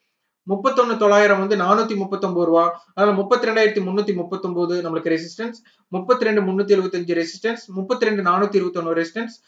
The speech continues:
முப்பத்தி ரெண்டு நானூத்தி எழுபது ஒரு resistance. அடுத்து மு-, முப்பத்தி ஒண்ணு எட்நூறு புட் லாஸ்ட் trading price இருநூத்தி இருபத்தி ரெண்டுனால, முப்பத்தொன்னு ஐநூத்தி எழுபத்தெட்டு, அதுக்கப்புறம் முப்பத்தொன்னு அறுநூத்தம்பது, முப்பத்தொன்னு எழுநூத்தி பத்தொன்பது,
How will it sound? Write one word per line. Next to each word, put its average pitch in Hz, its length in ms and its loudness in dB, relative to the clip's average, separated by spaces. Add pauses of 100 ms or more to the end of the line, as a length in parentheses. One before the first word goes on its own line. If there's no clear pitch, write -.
(160)
முப்பத்தி 220 360 2
ரெண்டு 208 180 2
நானூத்தி 185 280 2
எழுபது 180 340 0
ஒரு 175 200 2
resistance. 147 440 -8 (1080)
அடுத்து 240 340 4
மு-, 185 240 -4
முப்பத்தி 226 360 -4
ஒண்ணு 240 100 0
எட்நூறு 202 400 4
புட் 208 160 0
லாஸ்ட் 196 280 4
trading 208 100 4
price 196 220 0
இருநூத்தி 180 300 -2
இருபத்தி 180 240 -2
ரெண்டுனால, 156 440 0 (340)
முப்பத்தொன்னு 214 460 2
ஐநூத்தி 190 260 0
எழுபத்தெட்டு, 196 720 0 (260)
அதுக்கப்புறம் 202 460 2
முப்பத்தொன்னு 208 400 -2
அறுநூத்தம்பது, 202 760 0
முப்பத்தொன்னு 196 460 -2
எழுநூத்தி 208 380 -2
பத்தொன்பது, 208 540 0